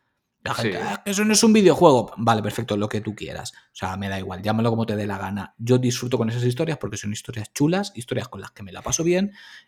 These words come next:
Speaker 1: y yo formo parte de esa historia de un modo u otro. "Eh, son quick time events", me da igual, me lo paso muy bien, ¿sabes? Fin.
Speaker 2: Sí, sí, sí, no, no, son,
Speaker 1: Y de
Speaker 2: son
Speaker 1: hecho,
Speaker 2: historias
Speaker 1: son,
Speaker 2: que
Speaker 1: y son juegos que venden bien.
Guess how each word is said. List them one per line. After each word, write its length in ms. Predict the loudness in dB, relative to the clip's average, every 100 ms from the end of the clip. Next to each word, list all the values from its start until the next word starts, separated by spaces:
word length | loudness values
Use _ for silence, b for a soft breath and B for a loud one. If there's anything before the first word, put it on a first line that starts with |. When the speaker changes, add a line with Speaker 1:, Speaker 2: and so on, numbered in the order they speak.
| _
Speaker 1:
y 100 | 0
yo 140 | 2
formo 300 | 4 4 4
parte 260 | 2 0 -2
de 60 | -2
esa 120 | -4
historia 260 | 0 2
de 60 | 2
un 80 | 0
modo 220 | -2 -6
u 120 | -8
otro. 280 | -12 -16 -20 _ _ _ _ _ _
"Eh, 180 | -4 2
son 180 | 2
quick 180 | 4 4
time 180 | 6 6
events", 320 | 6 6 2
me 260 | 2 4 6
da 80 | 4
igual, 320 | 2 -2 -4
me 100 | 0
lo 80 | 0
paso 180 | 2 2
muy 200 | 2 4
bien, 240 | 2 0 -6 _ _ _ _
¿sabes? 440 | -6 -6 -6 -12 _ -18
Fin. 420 | -8 -6 -6 -12 _ _ _ _ _ _ _ _ _
Speaker 2:
Sí, 160 | -12
sí, 160 | -10 -12
sí, 140 | -12
no, 160 | -12 -8
no, 120 | -8
son, 140 | -2
Speaker 1:
Y 60 | 0
de 60 | 0
Speaker 2:
son 100 | 4
Speaker 1:
hecho, 120 | 4
Speaker 2:
historias 300 | 4 2 2
Speaker 1:
son, 100 | 2
Speaker 2:
que 300 | 0 -4 -6 -4
Speaker 1:
y 140 | -2
son 240 | 0 -2
juegos 320 | -4 -4 -4 -4
que 100 | -6
venden 340 | -4 -6 -8
bien. 300 | -10 -10 -14